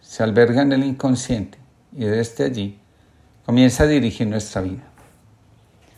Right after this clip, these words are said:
Por esa razón nos vemos repitiendo una y otra vez situaciones que nos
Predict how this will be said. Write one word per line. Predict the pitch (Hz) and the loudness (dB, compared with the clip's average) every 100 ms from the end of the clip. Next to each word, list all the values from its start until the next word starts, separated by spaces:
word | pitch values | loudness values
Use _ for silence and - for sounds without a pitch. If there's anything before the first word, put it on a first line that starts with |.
| _ | _
Por | 110 104 | 0 2
esa | 104 - 131 | 2 2 0
razón | 139 131 143 135 | 0 0 0 2
nos | 143 113 | 2 0
vemos | 95 101 95 107 110 | 0 0 0 -2 -4
repitiendo | 120 - 127 135 120 120 135 139 | -4 -4 -6 -2 -2 0 -2 -6
una | 123 101 101 110 | -6 -4 -2 0
y | 107 | -2
otra | 90 113 120 | -4 -2 0
vez | 123 123 | 0 -2
situaciones | 139 - 135 139 127 117 117 - | -8 -4 -4 -2 -2 0 -4 -8
que | - 135 | -4 0
nos | 131 131 127 - | 2 2 0 -4